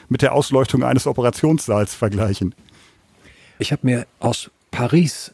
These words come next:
Speaker 2: ein ganz wunderbares Hemd bestellt. Das war am nächsten Tag da, äh, und ich war völlig verdattert, dachte, „Wie kann das sein aus Paris?“ Das ist von Paris einmal nach Hamburg, auch keine Weltreise. Äh, andere Artikel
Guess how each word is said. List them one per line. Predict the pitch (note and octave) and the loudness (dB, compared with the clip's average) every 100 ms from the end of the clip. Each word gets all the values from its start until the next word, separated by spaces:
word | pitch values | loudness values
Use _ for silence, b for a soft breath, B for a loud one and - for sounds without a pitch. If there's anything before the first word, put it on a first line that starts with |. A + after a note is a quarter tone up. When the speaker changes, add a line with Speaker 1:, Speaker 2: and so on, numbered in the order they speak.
| _ | _
Speaker 2:
ein | A2 A2 A2 A2 _ _ _ | 0 2 2 -2 _ _ _
ganz | A#2 A#2 - | -4 -4 -6
wunderbares | G#2+ B2+ A#2+ G2 F#2+ - | -2 2 2 0 -2 -2
Hemd | D3 | -2
bestellt. | G#2+ - F#2 | -2 -4 -2
Das | |
war | A#2 | -2
am | C3+ | 2
nächsten | C#3+ G#3+ - F3 | 4 4 2 -2
Tag | D#3 C3+ | 0 -2
da, | - G2 F#2+ F3+ G3+ _ _ B B B - | 2 2 2 0 -2 _ _ B B B 0
äh, | A#2+ | 0
und | A#2 | 2
ich | A2 C3 | 0 0
war | |
völlig | A#2 A#2+ A2 | 2 2 2
verdattert, | - G#2 G#2+ C3 | 0 0 2 0
dachte, | F#2 - | -2 -10
„Wie | F2+ | -14
kann | - F#2 | -8 -8
das | D#2+ | -8
sein | - A2 | -4 -2
aus | G2+ | -2
Paris?“ | - F#2 A#2 D3+ | -4 -2 0 -2
Das | - G2+ | -4 -10
ist | - - - _ | -10 -18 -20 _
von | - G2+ | -14 -6
Paris | G#2 C#3 | 0 0
einmal | - G#2 F#2+ | 0 0 0
nach | F#2 | 2
Hamburg, | E3+ F#3 D#3 b b - | 4 4 2 b b -10
auch | - - | -6 -2
keine | B2 G#2 | 0 2
Weltreise. | B2 F3+ C3+ C#3+ A#2+ C3 B B B B B - | 2 2 2 0 0 -2 B B B B B 2
Äh, | B3+ B3+ - - - | 4 4 0 -10 -4
andere | - B2 B2 | 0 0 0
Artikel | - - D3 C3 B2+ A#2+ | -4 -4 0 2 2 0